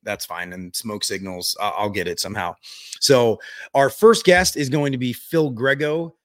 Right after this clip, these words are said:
Phil is a hilarious individual. I know him for, like,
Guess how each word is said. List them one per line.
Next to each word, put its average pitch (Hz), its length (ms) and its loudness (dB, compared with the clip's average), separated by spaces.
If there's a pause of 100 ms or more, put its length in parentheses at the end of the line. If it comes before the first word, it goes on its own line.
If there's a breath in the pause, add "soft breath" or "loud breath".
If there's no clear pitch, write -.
(100)
Phil 151 580 -2
is 131 400 -2
a 120 200 -6
hilarious 139 680 -2
individual. 135 720 -4
I 117 80 -4
know 127 240 -10
him 127 320 -14
for, 117 400 -12
like, 110 260 -12